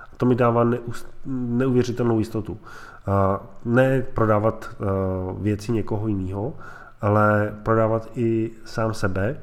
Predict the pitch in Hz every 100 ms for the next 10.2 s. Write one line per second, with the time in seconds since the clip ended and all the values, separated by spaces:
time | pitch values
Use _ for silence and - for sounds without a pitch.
0 | - - - - 110 110 98 - 95 90
1 | 90 - - - - - - - - -
2 | - 101 92 90 92 - - 110 - -
3 | 107 101 101 98 - - - - 104 117
4 | 123 - 131 117 113 - - - 104 104
5 | 101 107 107 113 110 104 104 98 - -
6 | 104 104 101 110 113 117 120 127 151 190
7 | - - - - - - - 110 107 110
8 | 113 135 127 123 120 120 123 123 - 123
9 | 135 123 123 120 - 123 117 123 123 123
10 | 123 120